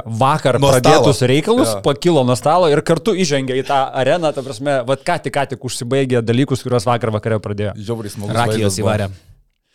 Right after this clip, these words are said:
Speaker 1: Jo, jo.
Speaker 3: Am, kas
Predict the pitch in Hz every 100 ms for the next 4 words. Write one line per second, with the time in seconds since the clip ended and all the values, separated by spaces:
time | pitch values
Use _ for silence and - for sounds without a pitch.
0 | _ _ _ _ 113 107 107 98 95 92
1 | - _ 113 123 123 127 127 127 _ _
2 | _ _ _ _ 104 135 131 123 _ _
3 | 196 175